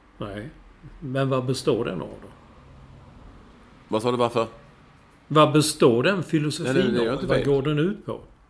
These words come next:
Speaker 2: Det är det jag inte riktigt vet.
Speaker 1: Nej. För jag sa att vissa, vissa supportrar höll upp någon skylt med "Spel utan idé, ingen bra idé" eller något sånt.
Speaker 2: Ja, inte ens de vet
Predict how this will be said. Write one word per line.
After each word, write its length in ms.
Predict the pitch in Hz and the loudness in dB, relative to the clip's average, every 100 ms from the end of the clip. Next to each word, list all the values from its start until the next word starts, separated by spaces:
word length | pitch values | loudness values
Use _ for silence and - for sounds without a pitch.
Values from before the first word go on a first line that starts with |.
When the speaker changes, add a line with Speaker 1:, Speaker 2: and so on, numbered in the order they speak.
| - | -4
Speaker 2:
Det 140 | 110 | 0
är 80 | 110 | 0
det 80 | 107 | 0
jag 80 | 107 | -2
inte 100 | 113 | -6
riktigt 260 | 98 85 | -8 -8
vet. 180 | - - - - _ _ _ _ 151 | -8 -8 -14 -20 _ _ _ _ -2
Speaker 1:
Nej. 420 | 165 196 - - _ _ _ _ | 0 0 -4 -12 _ _ _ _
För 100 | 160 | 2
jag 100 | 151 | 2
sa 240 | 175 151 | 4 4
att 100 | 135 | 4
vissa, 480 | 151 147 160 131 135 - - 165 | 2 0 0 0 0 -6 -12 -10
vissa 580 | 123 131 131 - 139 123 117 120 123 | -6 -6 -6 -2 -2 -2 -4 -6 -8
supportrar 540 | 123 147 - 160 123 123 | -6 -6 -2 -2 0 0
höll 160 | 127 | 0
upp 220 | 139 131 - | 0 -4 -4
någon 140 | 123 | -6
skylt 360 | 123 135 113 - | -2 -2 -2 -6
med 140 | 120 120 - | -8 -8 -18
"Spel 540 | - - - 139 123 123 | -12 -6 0 2 2 0
utan 340 | 135 131 120 | -2 -4 -4
idé, 540 | 120 120 127 110 110 131 | -4 -2 -2 -4 -6 -4
ingen 280 | 127 117 110 | -4 -4 -6
bra 280 | 120 110 104 | -6 -6 -6
idé" 220 | - - | -6 -8
eller 180 | - 104 | -10 -12
något 140 | 107 104 | -14 -12
sånt. 200 | 117 95 | -12 -12
Speaker 2:
Ja, 180 | 73 - - - | -12 -16 -20 -16
inte 200 | 101 101 | -14 -10
ens 140 | 95 90 | -10 -8
de 180 | 95 | -8
vet 60 | 71 | -6